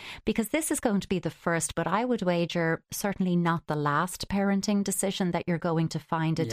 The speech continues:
Speaker 1: difference in opinion on. So actually investing in a solid structure to comfortably have these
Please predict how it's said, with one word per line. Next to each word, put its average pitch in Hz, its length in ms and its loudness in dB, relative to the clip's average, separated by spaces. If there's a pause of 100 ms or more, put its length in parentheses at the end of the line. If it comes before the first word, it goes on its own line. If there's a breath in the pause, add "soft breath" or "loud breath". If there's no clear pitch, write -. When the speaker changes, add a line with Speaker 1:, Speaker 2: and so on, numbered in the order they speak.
Speaker 1:
difference 151 320 0
in 160 140 2
opinion 196 500 2
on. 147 200 2 (400 loud breath)
So 196 280 0
actually 233 420 0
investing 165 800 0
in 156 360 0 (280 loud breath)
a 139 80 -4
solid 165 640 0
structure 156 920 0 (340 loud breath)
to 175 200 2
comfortably 175 880 -2
have 143 580 0
these 147 320 0